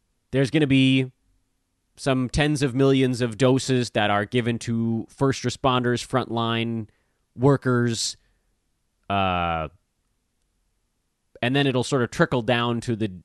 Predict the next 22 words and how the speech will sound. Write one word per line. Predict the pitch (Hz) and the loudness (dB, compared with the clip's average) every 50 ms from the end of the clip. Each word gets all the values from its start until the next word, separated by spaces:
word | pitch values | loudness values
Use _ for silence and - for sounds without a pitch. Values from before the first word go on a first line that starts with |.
| _ - | _ -6
the | 113 113 | -4 -4
general | 95 90 82 85 139 135 131 123 110 104 | -4 -6 -4 0 0 0 2 0 -2 -2
populace. | - - - 180 202 - 131 98 78 90 110 - - _ _ _ _ _ _ _ _ _ | -4 -2 0 0 0 0 -2 -4 -2 -4 -6 -6 -8 _ _ _ _ _ _ _ _ _
But | - 139 135 | 0 0 0
it | 139 | 0
sounds | - - - - 202 196 220 208 190 143 | -2 -4 -4 0 0 0 0 0 0 0
like | 147 127 - | -2 -2 -4
the | 120 | -6
timeline | - - - 151 156 147 135 123 117 110 | -8 -6 -4 -4 -4 -4 -4 -4 -6 -4
on | 98 95 98 117 | -4 -4 -4 -2
that | 185 254 240 165 123 - - | -2 0 0 0 -2 -2 -2
is | 131 131 113 - | -4 -4 -2 0
that | 127 110 104 101 - _ _ _ _ _ _ _ _ _ _ _ _ _ _ _ _ _ _ | 0 0 0 0 -2 _ _ _ _ _ _ _ _ _ _ _ _ _ _ _ _ _ _
the | 107 120 147 | 0 0 2
most | 143 143 156 170 185 175 - | 4 4 6 6 6 6 6
important | 180 170 143 160 165 156 139 | 4 2 4 2 2 2 2
people, | 135 131 117 127 123 120 | 0 0 0 2 2 2
the | 113 | 2
most | 110 110 107 101 | 2 0 0 2
vulnerable, | 120 151 165 156 156 147 143 135 - _ | 4 6 6 6 6 4 2 2 0 _
older | - 147 156 170 170 170 160 170 170 143 | 4 6 8 8 8 8 8 6 6 4
folks, | - - 151 147 147 135 - - - - | 4 4 6 6 4 4 0 -6 -10 -10